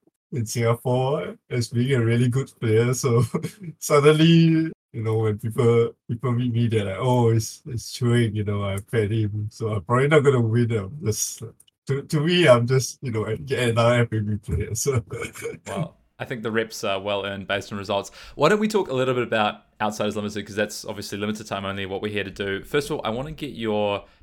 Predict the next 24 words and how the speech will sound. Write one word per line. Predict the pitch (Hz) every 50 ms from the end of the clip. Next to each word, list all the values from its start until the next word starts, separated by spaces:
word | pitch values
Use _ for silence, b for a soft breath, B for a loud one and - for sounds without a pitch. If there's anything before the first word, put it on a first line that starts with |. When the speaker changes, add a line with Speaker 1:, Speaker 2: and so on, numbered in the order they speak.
| b -
Speaker 2:
take | - 117 104 101 101 - - - - _ _ -
on | 107 107 104 104 104 101 101 101 107 113 120 123
this | 113 104 107 110
Outsiders | 98 90 - 107 101 98 98
Limited | 98 98 101 110 104
format. | - - 98 98 95 95 92 b b b b b b b b - - -
Do | - 101
you |
like | 98 104 110 107 - 117
it? | 101 101 - - -
Do | -
you | 98 104
not | 107 98 -
like | 104 104 104 107 107 -
it? | 107 104 - -
What | 101 104 110
are | 113 117 107
the | 110 113
kind | 110 - 107 104 101 101 98
of | 98 92 - -
key | - - - 107 101
things | - - 101 98 98 95 90
that | - 104 98 98 90 - -
you're, | 95 95 98